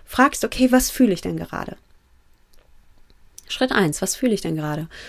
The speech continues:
Und dann benennst du das Gefühl, zum Beispiel Verzweiflung. Und dann frag dich mal, aha, Verzweiflung. Wo in meinem Körper kann ich denn Verzweiflung wahrnehmen?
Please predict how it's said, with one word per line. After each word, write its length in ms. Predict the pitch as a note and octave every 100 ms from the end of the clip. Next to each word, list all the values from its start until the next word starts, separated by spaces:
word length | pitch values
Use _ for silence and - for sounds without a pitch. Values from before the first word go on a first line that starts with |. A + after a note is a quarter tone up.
| - -
Und 120 | F3+
dann 100 | F3+
benennst 520 | F#3 F3+ E3+ F#3+ -
du 40 | A3+
das 200 | A#3 -
Gefühl, 380 | B3+ C4+ D#4 F#4
zum 200 | G3+ F3
Beispiel 500 | F3+ - - A#3+ C#4+ - - -
Verzweiflung. 720 | - - - G3+ G#3 - E3 F#3 - - - - - - - - - - - - - - -
Und 120 | F3+
dann 100 | G3
frag 240 | - C#4+
dich 140 | C4+ A3
mal, 120 | F3+
aha, 440 | - E3 - A3+ C4+
Verzweiflung. 880 | - F#3 - E3+ G#3 B3+ - D#3+ D#3 _ _ _ _ _ _ _ _
Wo 240 | D3 F3 E4
in 140 | C#4+
meinem 260 | B3 A#3 A3+
Körper 340 | A#3 A#3 A3+
kann 220 | - G3+
ich 120 | G3+
denn 160 | - F#3
Verzweiflung 640 | - - - E3+ F3+ F3
wahrnehmen? 580 | E3 E3 E3 E3 D#3+ E3+